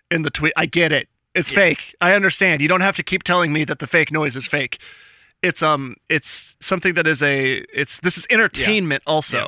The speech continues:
Speaker 2: Yeah.
Speaker 1: And so you wanna pres-, like, M L S doesn't, because just look at M L S's back tournament.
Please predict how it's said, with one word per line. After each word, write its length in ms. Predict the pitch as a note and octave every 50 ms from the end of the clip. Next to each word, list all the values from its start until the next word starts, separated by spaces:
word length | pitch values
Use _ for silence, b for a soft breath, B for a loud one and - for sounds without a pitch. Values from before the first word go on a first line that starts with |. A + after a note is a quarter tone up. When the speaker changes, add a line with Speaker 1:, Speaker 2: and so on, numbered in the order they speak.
| - -
Speaker 2:
Yeah. 300 | - - - - - D#3
Speaker 1:
And 80 | C#3+ -
so 80 | F3+
you 160 | E3 E3 E3
wanna 220 | F3+ G#3 G3 F#3+ E3+
pres-, 280 | - - E3 D3 -
like, 220 | - E3+ D#3+ - - _ _ - - _
M 160 | F#3+ G#3 G#3
L 140 | F#3+ F3+ A#3+
S 160 | D4+ C#4+ - -
doesn't, 300 | F3+ D#3 C#3 C#3 C#3+ B2+
because 280 | D#3 D3 - C#3+ C3+ -
just 200 | - D#3+ C#3 -
look 140 | E3+ D3+ -
at 80 | D#3 -
M 140 | D#3 D3+ C#3+
L 140 | C#3 D3 C#3+
S's 260 | - - D3 B2+ - - _ _ _ _ _ _ -
back 240 | G#3 A#3 F3 -
tournament. 360 | - E3 C#3+ B2 A#2 C3 -